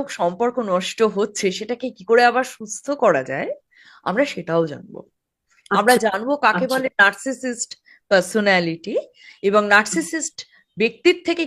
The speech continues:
Speaker 1: নিজেকে যদি বাঁচাবার প্রয়োজন হয়, তাহলে কি করে বাঁচাবো, সেটাও শিখবো। এগুলো সমস্ত মাস্টার লেভেলের ক্লাস। আমরা করব মানি মাস্টারি। মানি কি? দুনিয়া শুধু লোক তো টাকার পেছনে দৌড়চ্ছে,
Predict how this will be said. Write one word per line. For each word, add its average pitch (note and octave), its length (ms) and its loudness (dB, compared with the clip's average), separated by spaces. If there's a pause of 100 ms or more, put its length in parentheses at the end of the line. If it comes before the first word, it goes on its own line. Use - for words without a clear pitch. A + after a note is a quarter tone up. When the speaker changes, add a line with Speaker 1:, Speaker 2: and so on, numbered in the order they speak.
(160)
Speaker 1:
নিজেকে B3+ 360 -2
যদি A3+ 240 -6
বাঁচাবার F#3 500 2
প্রয়োজন E3 460 -4 (140)
হয়, C#3 360 -6 (460)
তাহলে A3+ 260 6 (100)
কি C#4+ 120 -6
করে C#4+ 220 2
বাঁচাবো, A3 380 -4
সেটাও E3 380 -6
শিখবো। - 400 -20 (340)
এগুলো G3 240 -6
সমস্ত C#4+ 440 -8 (540)
মাস্টার G#3 380 2
লেভেলের D3 460 -4
ক্লাস। G3+ 280 -6 (600)
আমরা C4+ 280 6
করব C4+ 260 2 (200)
মানি G#3 220 4
মাস্টারি। D3+ 540 -4 (1000)
মানি B3 300 4 (140)
কি? C#4+ 180 4 (880)
দুনিয়া A#3+ 300 2
শুধু D4+ 260 -4
লোক E4 220 -2
তো F4 80 2
টাকার C#4+ 300 4
পেছনে C4+ 840 -4
দৌড়চ্ছে, E3+ 720 2